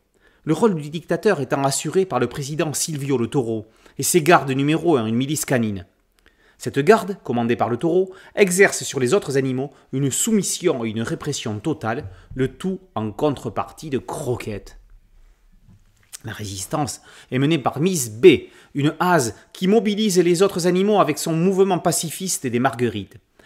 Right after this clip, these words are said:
Un mouvement que s'empresse de combattre Silvio en envoyant les animaux contestataires du régime directement au donjon. Malgré cette persécution, Miss B et ses amis continuent le combat, portant ruse et solidarité comme étendard.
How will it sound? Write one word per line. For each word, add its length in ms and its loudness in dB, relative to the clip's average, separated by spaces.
Un 100 -4
mouvement 440 0
que 100 -8
s'empresse 420 -2
de 80 0
combattre 420 0
Silvio 520 -2
en 140 0
envoyant 480 4
les 160 2
animaux 240 0
contestataires 680 -4
du 80 -6
régime 400 -2
directement 540 0
au 100 -2
donjon. 540 0
Malgré 260 -2
cette 220 -6
persécution, 640 -2
Miss 300 2
B 80 -2
et 160 -2
ses 200 -2
amis 220 0
continuent 420 2
le 100 -2
combat, 680 -2
portant 380 -4
ruse 420 -2
et 80 -6
solidarité 720 -4
comme 180 -2
étendard. 680 -4